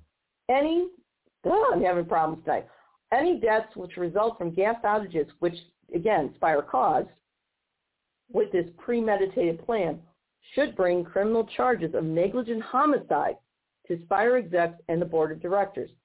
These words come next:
This is their fault. Why isn't Spire being criminally investigated by Merrick Garland and the D O J for fraud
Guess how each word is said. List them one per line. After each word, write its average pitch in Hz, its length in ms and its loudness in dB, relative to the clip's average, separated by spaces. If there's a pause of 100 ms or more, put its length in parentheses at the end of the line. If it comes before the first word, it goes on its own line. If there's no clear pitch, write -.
(120)
This 180 180 0
is 208 220 0
their 147 120 0
fault. - 380 -2 (1300)
Why 190 260 2
isn't 262 340 0
Spire 214 380 2
being 180 300 0
criminally 220 560 0
investigated 170 920 -2 (460)
by 151 120 2
Merrick 208 440 0
Garland 175 500 2 (140)
and 156 140 0
the 156 80 0
D 190 280 -2
O 156 120 2
J 151 400 0 (560)
for 147 240 -2
fraud 190 420 2